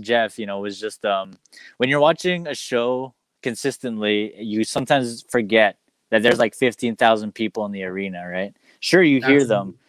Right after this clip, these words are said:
Speaker 1: but then when you see Jeff take that moment, when, like, whether it's a ladder or even just the top rope, right? When he's up there for the swanton, he, like, looks around and he's like, he's, like, reminding you of, like, "Hey, remember all these people that are here?" You know, and, like,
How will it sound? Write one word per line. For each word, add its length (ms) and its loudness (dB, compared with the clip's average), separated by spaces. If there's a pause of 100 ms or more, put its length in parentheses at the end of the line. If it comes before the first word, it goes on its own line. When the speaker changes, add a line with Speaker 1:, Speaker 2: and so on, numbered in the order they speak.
(280)
Speaker 1:
but 100 0
then 220 2
when 100 -2
you 100 -4
see 520 -2 (100)
Jeff 320 2
take 200 -6
that 160 0
moment, 300 -4
when, 200 -8
like, 300 -4 (200)
whether 300 2
it's 140 -4
a 40 -2
ladder 320 2
or 80 -4
even 180 -8
just 220 -12 (260)
the 140 -14
top 260 -2
rope, 280 -2
right? 160 -4
When 80 -8
he's 140 -6
up 120 2
there 140 4
for 100 -6
the 100 -2
swanton, 520 -2
he, 100 -6
like, 160 -4
looks 240 -16
around 380 -12
and 120 -20
he's 280 -20
like, 180 -10 (240)
he's, 100 -2
like, 120 2
reminding 480 2
you 100 -2
of, 80 -4
like, 160 -2
"Hey, 240 2 (680)
remember 260 -2
all 100 4
these 120 -4
people 300 -2
that 80 2
are 100 4
here?" 380 -2
You 100 -8
know, 140 -2
and, 100 -4
like, 200 -6